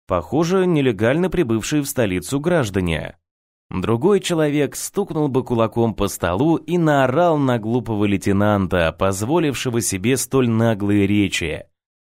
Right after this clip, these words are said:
Но Игорь неожиданно согласился. "Похоже, вы правы".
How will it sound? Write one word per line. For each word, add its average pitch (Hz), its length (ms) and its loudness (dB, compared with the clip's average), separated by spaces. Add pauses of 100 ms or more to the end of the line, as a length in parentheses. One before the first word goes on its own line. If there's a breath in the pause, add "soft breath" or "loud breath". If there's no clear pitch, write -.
(120)
Но 82 240 -2
Игорь 147 360 0
неожиданно 104 800 0
согласился. 92 1080 -4 (500)
"Похоже, 120 760 0
вы 95 320 0
правы". 80 800 0